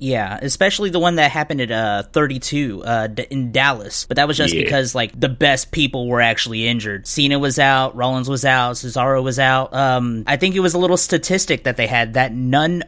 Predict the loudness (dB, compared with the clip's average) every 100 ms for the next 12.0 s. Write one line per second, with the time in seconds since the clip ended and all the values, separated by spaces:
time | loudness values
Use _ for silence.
0 | 0 2 2 -2 -4 -2 -2 -2 -4 -4
1 | -4 -4 0 0 2 0 2 2 2 0
2 | 0 0 0 0 2 2 0 -2 -2 2
3 | 4 4 2 2 0 -2 2 2 2 2
4 | 2 2 0 -2 -6 -8 -8 -4 0 4
5 | 4 4 4 6 6 6 4 4 4 2
6 | 4 2 0 -2 -16 -18 -4 2 4 4
7 | 2 4 6 6 6 4 4 2 0 0
8 | 0 0 2 2 4 2 -2 0 4 4
9 | 4 0 -2 -4 -4 -8 -4 -2 0 0
10 | -2 0 0 0 0 2 0 -4 -4 -4
11 | -2 0 0 0 0 0 0 -2 -4 -8